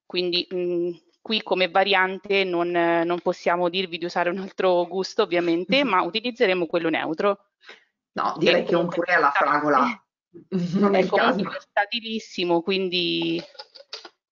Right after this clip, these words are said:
Speaker 1: ci si possono fare un sacco di ricette. E frulliamo.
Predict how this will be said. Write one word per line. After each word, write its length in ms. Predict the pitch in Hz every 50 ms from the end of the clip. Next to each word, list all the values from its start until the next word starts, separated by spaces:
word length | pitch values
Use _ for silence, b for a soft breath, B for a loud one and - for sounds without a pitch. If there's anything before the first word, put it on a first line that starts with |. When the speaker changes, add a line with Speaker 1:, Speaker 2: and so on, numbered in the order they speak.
| _ _ _ _
Speaker 1:
ci 140 | - 190 165
si 100 | 175 180
possono 360 | 185 180 - - 185 180 170
fare 380 | - 180 170 170 170 165 165
un 140 | 170 170 175
sacco 320 | - - 196 - - - 180
di 100 | 170 170
ricette. 640 | 170 165 - - 135 - _ _ - 147 147 - _ _ _
E 120 | - 190
frulliamo. 680 | 392 - - - 240 185 165 156 135 147 156 160 160